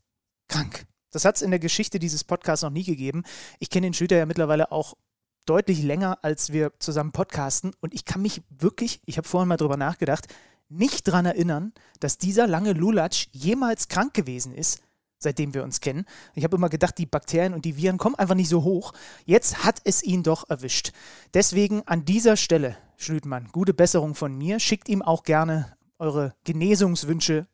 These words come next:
über die verschiedenen sozialen Kanäle, da freut er sich sicherlich sehr. Ja, und deswegen müsst ihr heute mit mir Vorlieb nehmen. Kein Schlüter da, aber ich habe mir zumindest als, ja, kleine Kompensation für ihn heute etwas mehr Unterstützung geholt,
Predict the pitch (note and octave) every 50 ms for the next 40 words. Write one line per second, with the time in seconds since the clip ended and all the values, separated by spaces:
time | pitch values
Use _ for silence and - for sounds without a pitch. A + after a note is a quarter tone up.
0 | _ _ - D3+ D#3 C#3+ C#3+ - D#3 - - F3 E3 D#3+ D3+ C#3+ C3+ C#3+ - -
1 | D#3 D3 D3 D3 - C#3+ C#3+ D#3 E3 D#3+ C#3 C3+ - - D3 E3+ F3 D3+ C3+ C#3
2 | B2+ - D#3 C#3+ D3+ C#3 C#3 C3 C3 C#3+ C#3+ E3 G3+ - - - - - - -
3 | - - - - - F#3 - D#3 D3 E3 D#3+ - D#3 E3+ F3+ F3+ E3 F3+ - -
4 | A3 F#3+ C3 D3+ D#3 E3 - F#3+ G3+ A3+ - _ _ _ _ _ _ _ _ _
5 | - E3+ F#3 - G3+ B3+ C#4+ - - E3 C#3 B2+ B2+ - - B2 A#2+ - A#2+ -
6 | _ _ _ _ - - F#3+ G3 G#3 - - F#3 A3 G#3 B3 A3+ A3+ A3+ B3 C#4
7 | D4+ - _ _ _ _ _ _ _ _ - E3 F3 F3+ G#3+ - F#3 - - E3+
8 | E3+ F3+ G3 F#3 F#3 F#3 F#3+ F#3+ F#3+ F#3+ F#3+ _ _ _ _ - - F3 D3+ F3
9 | F#3+ G3 F3+ F#3 - - - - - - - - - - - _ - D3 C#3 C#3+
10 | C3+ - - - - - _ _ - C#3+ B2+ B2+ - - - F#3+ F3 F#3+ G#3+ A3+
11 | G#3 - - F3+ E3 - D#3 D3 C#3+ C#3+ - - D3+ D3 D#3 D#3+ - F3 E3+ E3+
12 | E3 D#3 E3+ F3 G3+ E4+ - F#3 F#3 - - F#3+ F#3 - - F3 E3 F3 F#3 G3+
13 | G#3+ A3+ G#3+ F#3+ F3 F3 E3 - - G#3 - - G#3 F#3+ D#3+ D#3 D3+ D#3 E3 F3+
14 | F3+